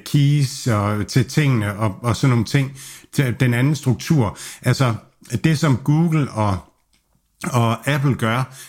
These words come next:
det er jo, at man, man, man lukker, man lukker sig ind i deres walled garden, og så er man derinde. Og, og Web tre og blockchain og alt sådan noget skal fungere,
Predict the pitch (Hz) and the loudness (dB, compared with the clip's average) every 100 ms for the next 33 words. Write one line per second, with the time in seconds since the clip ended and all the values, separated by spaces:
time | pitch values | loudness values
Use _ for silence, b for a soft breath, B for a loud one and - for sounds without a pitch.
0 | - 127 131 127 123 123 123 117 123 120 | -2 0 2 0 0 0 0 -2 -2 -2
1 | 120 127 120 117 131 123 120 135 123 123 | -2 0 0 2 2 2 0 0 2 4
2 | 123 123 131 139 160 - 135 - 139 127 | 2 0 2 2 0 0 -2 0 -2 0
3 | 135 147 139 - - - - 110 120 127 | 0 0 -2 -4 -14 -12 -2 0 2 2
4 | 123 - 110 110 117 117 92 B B - | 0 -2 -2 -2 -2 -2 -4 B B -6
5 | 110 139 123 139 135 - 151 127 95 101 | -2 2 2 2 0 0 0 0 0 0
6 | 107 113 B B B B - 123 101 - | 0 -2 B B B B 0 0 0 -2
7 | 120 113 117 127 127 123 - - 165 165 | -2 -2 -2 0 0 0 -4 -2 -2 -2
8 | - 92 - 143 143 127 117 113 117 120 | -6 -2 0 0 0 0 0 0 -2 0
9 | 131 127 120 131 - 131 117 156 139 92 | 2 0 0 -2 0 0 2 0 0 -2